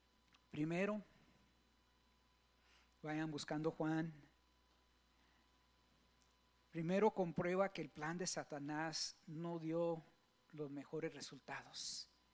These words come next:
Alguien, ah, contaba esta analogía esta semana,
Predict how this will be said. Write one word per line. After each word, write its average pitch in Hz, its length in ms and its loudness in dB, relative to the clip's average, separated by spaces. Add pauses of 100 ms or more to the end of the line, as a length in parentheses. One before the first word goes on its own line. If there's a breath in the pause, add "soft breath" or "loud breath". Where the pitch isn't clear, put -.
(540 soft breath)
Alguien, 185 360 2
ah, 156 280 0
contaba 175 420 2
esta 180 220 -2
analogía 165 600 -2
esta 160 220 -4
semana, 151 580 -4